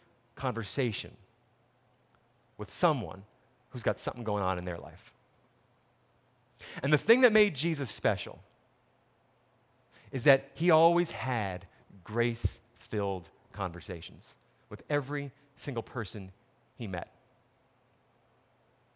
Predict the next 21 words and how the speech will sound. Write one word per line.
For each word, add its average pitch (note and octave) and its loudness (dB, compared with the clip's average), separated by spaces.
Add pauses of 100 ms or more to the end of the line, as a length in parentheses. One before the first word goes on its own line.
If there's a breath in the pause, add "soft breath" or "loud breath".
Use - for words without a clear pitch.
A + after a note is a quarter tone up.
(320 soft breath)
Now, C#3 10
they F3 12
accused B3 4
him G3 2
of F3+ -2
being F3+ 2
soft F3 4
on C#3+ 4
sinners, A#2 -4 (1400)
but - -18
that's G3 -4
not B3+ -2
really E3+ -4
true. C4 -6 (1300)
Jesus A3 -2
said, G#3+ 4 (760)
"Neither B3+ 2
do G#3 0
I F#3+ 6
condemn C3 0
you." E2 -10